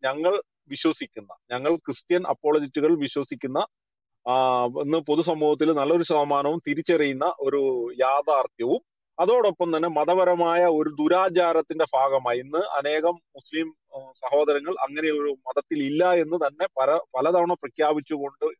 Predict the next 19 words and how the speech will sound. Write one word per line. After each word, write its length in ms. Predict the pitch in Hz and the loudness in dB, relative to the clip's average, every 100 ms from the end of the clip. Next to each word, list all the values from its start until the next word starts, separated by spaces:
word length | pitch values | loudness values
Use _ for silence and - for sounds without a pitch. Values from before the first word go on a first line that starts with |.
| - | -16
ഇരിക്കുമെങ്കിലും 680 | - - - - - 120 185 _ _ _ _ - | -20 -16 -12 -12 -8 -6 -6 _ _ _ _ -2
യഥാർത്ഥത്തിൽ 1000 | 151 156 190 214 240 233 175 - 214 320 _ _ _ | 0 2 2 2 2 -2 -4 -4 -6 -6 _ _ _
ഒരു 100 | 165 | -2
ദുരിത-, 560 | 190 151 151 165 180 190 - - | 0 0 -2 -2 -2 -2 -6 -4
ദുരാചാരം 840 | 151 165 208 202 190 202 208 190 | 0 2 2 2 2 2 2 0
എന്ന 160 | 156 175 | 0 0
നിലയിൽ 400 | 156 139 151 185 - | 0 2 2 0 0
പല 200 | 143 175 | 0 0
സ്ഥലങ്ങളിലും 640 | 202 175 160 151 156 180 147 | 0 0 2 2 4 2 2
നടക്കുന്ന 460 | 139 165 - 214 | 0 0 -2 0
ഒരു 120 | 196 175 | 2 4
യാഥാർത്ഥ്യമാണ് 1040 | 143 143 151 175 185 - 208 156 135 123 - 117 _ 160 147 | 4 4 4 2 0 -2 -2 2 0 0 -6 -16 _ -2 -2
എന്നുള്ള 500 | 151 165 151 160 - _ | 0 0 2 2 0 _
തിരിച്ചറിവിലും 720 | 135 139 156 156 151 156 196 - _ _ _ | -10 0 2 4 4 2 0 -6 _ _ _
ആണ് 160 | 139 151 | -4 -2
ഈ 40 | |
ചർച്ചകൾ 480 | 151 160 - 131 143 | -2 -2 0 2 2
ഉണ്ടാകുന്നത്. 460 | 139 104 95 87 87 _ | 2 0 0 -4 -16 _
ഇത് 480 | 160 208 262 240 220 | -2 2 4 4 4